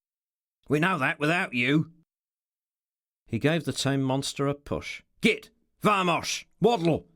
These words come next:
Get back and cook the dinner! Which way did they go, then? Pedro extended a huge, hairy forearm to show the direction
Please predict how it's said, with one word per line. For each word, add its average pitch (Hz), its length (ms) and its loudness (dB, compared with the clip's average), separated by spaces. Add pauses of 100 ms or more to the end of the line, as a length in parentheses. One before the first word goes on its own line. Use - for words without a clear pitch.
(240)
Get 226 280 0
back 208 240 -2
and 180 200 -2
cook - 200 0
the 165 100 0
dinner! 135 420 -2 (840)
Which 262 200 0
way 285 140 2
did 285 140 0
they 277 140 2
go, 269 280 0
then? 98 220 -4 (2000)
Pedro 123 420 0
extended 139 500 -4
a 127 60 -2
huge, 185 480 -2
hairy 170 380 0
forearm 104 640 0
to 113 120 -6
show 131 220 -2
the 131 120 -4
direction 113 560 -2